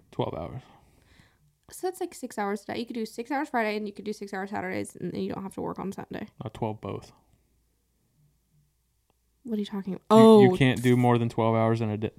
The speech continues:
Speaker 1: twenty-four
Speaker 2: Got
Speaker 1: hour
Speaker 2: it.
Speaker 1: period.
Speaker 2: Got it.
Speaker 1: I don't know that I'll do that Friday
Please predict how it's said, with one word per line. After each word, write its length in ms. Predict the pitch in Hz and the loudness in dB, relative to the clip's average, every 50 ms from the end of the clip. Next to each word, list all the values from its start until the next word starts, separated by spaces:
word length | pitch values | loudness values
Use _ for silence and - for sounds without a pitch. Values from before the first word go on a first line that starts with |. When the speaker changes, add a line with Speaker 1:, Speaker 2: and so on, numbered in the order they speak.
| - | -14
Speaker 1:
twenty-four 220 | - - 120 113 113 113 185 | -8 -6 -4 -2 2 4 6
Speaker 2:
Got 120 | 165 123 | 6 6
Speaker 1:
hour 80 | 113 120 | 6 4
Speaker 2:
it. 60 | - | 2
Speaker 1:
period. 460 | - 113 110 117 120 123 131 127 - 120 | 2 2 2 2 0 0 -2 -4 -6 -4
Speaker 2:
Got 240 | - 85 - - - | -2 -2 -2 -2 -4
it. 200 | 87 82 85 - - _ _ - | -8 -12 -14 -16 -20 _ _ 2
Speaker 1:
I 100 | 139 143 | 4 4
don't 140 | 156 156 151 | 4 4 4
know 100 | 147 143 | 4 4
that 120 | 135 127 | 4 4
I'll 100 | 123 117 | 2 2
do 80 | 120 120 | 0 0
that 180 | 113 110 98 - | -2 -2 -4 -4
Friday 440 | - - 107 110 113 117 117 120 | -4 -2 0 0 2 0 -2 -2